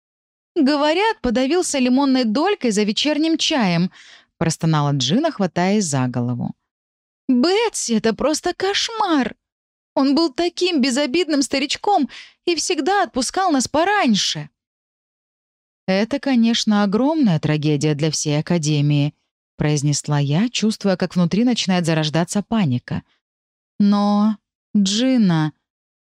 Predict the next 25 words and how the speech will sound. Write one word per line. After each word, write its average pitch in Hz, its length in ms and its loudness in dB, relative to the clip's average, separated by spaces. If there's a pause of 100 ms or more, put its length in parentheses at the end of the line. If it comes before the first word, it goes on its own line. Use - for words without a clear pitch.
(220)
Соседка 165 520 -4
подняла 156 360 0
на 156 80 2
меня 156 280 2
полные 190 480 0
ужаса 170 380 0
глаза, 156 440 0 (220)
явно 175 440 0
поняв, 147 440 0
к - 80 -20
чему 175 260 0
я 170 140 2
клоню. 226 500 0 (880)
«До 214 240 2
сессии 233 640 0
две 202 320 2
недели», — 220 760 2 (420)
закончила 160 580 -2
я 147 160 0
мысль, 196 460 0 (240)
медленно 202 420 2
опуская 190 560 -2
чернильницу 185 680 0
на 196 140 2
стол. 120 440 -4